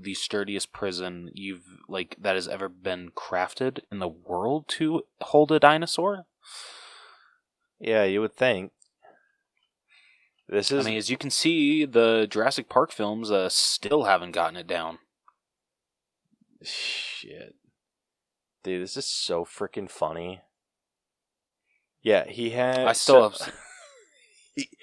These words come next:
Speaker 2: so he wrote Dinosaur Prison, Winnie the Pooh, Blood and Honey, and these other, these two other, like,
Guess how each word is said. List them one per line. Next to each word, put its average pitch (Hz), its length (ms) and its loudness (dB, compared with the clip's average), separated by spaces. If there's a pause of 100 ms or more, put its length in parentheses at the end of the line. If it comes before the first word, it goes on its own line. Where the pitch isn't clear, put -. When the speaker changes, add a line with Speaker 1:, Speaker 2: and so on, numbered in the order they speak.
(640)
Speaker 2:
so - 260 2
he 143 260 -6
wrote 113 880 6 (480)
Dinosaur 107 460 4
Prison, 90 680 2 (140)
Winnie 98 240 0
the 98 100 0
Pooh, 95 320 -4
Blood 90 280 4
and 90 120 -8
Honey, 82 500 -2 (880)
and 95 140 -6
these 87 160 -2
other, 90 320 4 (140)
these - 180 -12
two 101 240 0
other, 87 340 4
like, 76 260 -4